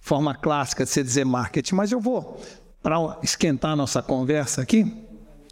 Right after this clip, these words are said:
vou dar uma outra visão, que é uma visão particular e que nem, não necessariamente todo mundo concorda, que eu acho que fazer marketing é projetar sobre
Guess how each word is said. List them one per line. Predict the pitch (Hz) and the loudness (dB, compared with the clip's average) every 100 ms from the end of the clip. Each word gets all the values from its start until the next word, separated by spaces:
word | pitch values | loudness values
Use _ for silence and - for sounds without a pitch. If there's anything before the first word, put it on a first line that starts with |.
| - | -2
vou | 196 | 0
dar | 165 | 2
uma | 160 151 | 0 2
outra | 170 185 190 185 | 2 0 0 2
visão, | 160 127 151 165 - - - - _ | 0 2 2 2 -2 -10 -20 -20 _
que | - | 0
é | |
uma | 147 147 | 2 2
visão | 139 131 143 131 | 0 2 2 0
particular | - 165 156 - 143 131 160 | 0 -2 0 -2 0 0 0
e | 180 | 0
que | 135 | 0
nem, | 131 143 | 2 2
não | 156 139 156 | 2 2 2
necessariamente | 156 143 139 - 135 135 143 135 | 0 0 0 2 2 2 2 0
todo | 147 | 0
mundo | 143 135 | 2 0
concorda, | - 127 143 147 170 175 - - - - | 0 0 0 0 0 -2 -6 -20 -20 -8
que | - | -2
eu | 233 | 0
acho | 156 135 - 131 | 2 0 0 0
que | - 147 - - - - - - - | 2 2 0 -12 -20 -20 -20 -20 -18
fazer | - - 180 165 226 240 | -6 -2 -2 0 0 2
marketing | 180 160 143 123 127 - 131 117 - - - - - - | 0 0 -2 -2 -2 0 0 0 -6 -20 -20 -20 -20 -2
é | 170 | -2
projetar | - - 226 233 247 196 202 - 147 123 - - | -2 -4 -2 0 0 0 0 0 0 -2 -6 -8
sobre | - - - 175 151 151 143 - - | -6 -2 0 -2 0 -2 -2 -6 -18